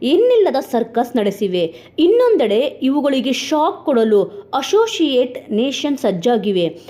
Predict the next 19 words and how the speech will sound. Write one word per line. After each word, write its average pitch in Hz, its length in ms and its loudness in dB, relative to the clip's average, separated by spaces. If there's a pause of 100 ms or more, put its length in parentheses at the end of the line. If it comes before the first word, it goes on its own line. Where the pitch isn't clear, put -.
(220)
ಐರ್ಲೆಂಡ್, 277 680 0
ನೆದರ್ಲ್ಯಾಂಡ್, 240 720 0 (100)
ಯು 240 200 0
ಎಸ್ 277 320 -2
ಎ 269 120 2
ಹಾಗೂ 202 460 0
ಸ್ಕಾಟ್ಲೆಂಡ್ 226 640 -2
ಈಗಾಗಲೇ 247 560 0
ಬಲಿಷ್ಠ 233 480 0
ತಂಡಗಳಿಗೆ 214 640 0
ಶಾಕ್ 240 500 -4
ನೀಡಿವೆ. 185 520 -2 (300)
ಈ 381 280 4
ಬಾರಿಯೂ 262 400 0
ಅಚ್ಚರಿ 330 680 0
ರಿಸಲ್ಟ್ 220 560 -2
ಹೊರಬಂದ್ರೂ 208 840 -2
ಆಶ್ಚರ್ಯವೇನೂ 196 800 -2
ಇಲ್ಲ. 202 280 0